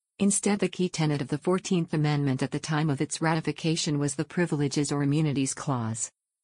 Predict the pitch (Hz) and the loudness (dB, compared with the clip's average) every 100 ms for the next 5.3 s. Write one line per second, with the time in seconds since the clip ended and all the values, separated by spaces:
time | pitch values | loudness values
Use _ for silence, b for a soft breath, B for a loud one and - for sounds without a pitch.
0 | - 202 - - 170 151 - 156 143 151 | 0 0 0 0 2 2 2 0 -2 -2
1 | 156 147 160 - 147 - 175 165 143 135 | -2 0 -2 0 -4 0 0 2 0 2
2 | 143 147 139 139 151 160 151 135 151 151 | 0 2 0 0 0 0 0 -2 0 0
3 | 151 156 170 151 147 139 139 151 143 160 | 0 0 0 0 0 -2 -2 -2 -2 -2
4 | 147 156 165 - 175 160 - 143 143 147 | 0 0 0 2 2 0 0 -2 0 0
5 | 135 120 123 | 0 0 -4